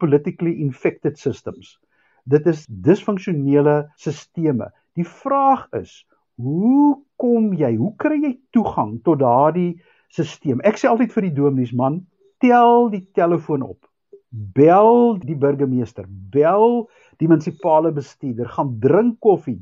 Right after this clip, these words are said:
doen 'n gebed, bou 'n verhouding." Maar dit is 'n baie groot probleem. Ek het reeds verwys na die jeug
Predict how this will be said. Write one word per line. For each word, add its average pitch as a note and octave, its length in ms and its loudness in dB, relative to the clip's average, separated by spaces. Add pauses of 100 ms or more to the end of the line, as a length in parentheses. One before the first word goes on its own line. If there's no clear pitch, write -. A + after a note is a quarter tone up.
(100)
doen A3 200 -2
'n G#3+ 60 -4
gebed, D#3+ 500 -6 (360)
bou D#3+ 440 2
'n G#3 60 -4
verhouding." D3 680 -4 (360)
Maar D3+ 200 0
dit F#3 260 0
is A#2+ 100 -8
'n C3 80 -4
baie B2 240 -2
groot C3 360 -8
probleem. G2+ 440 -16 (580)
Ek D#3+ 80 -8
het D3+ 120 -4
reeds D#3 260 -6
verwys E3+ 380 -6
na E3 120 -6
die C#3+ 140 -10
jeug C#3 500 -6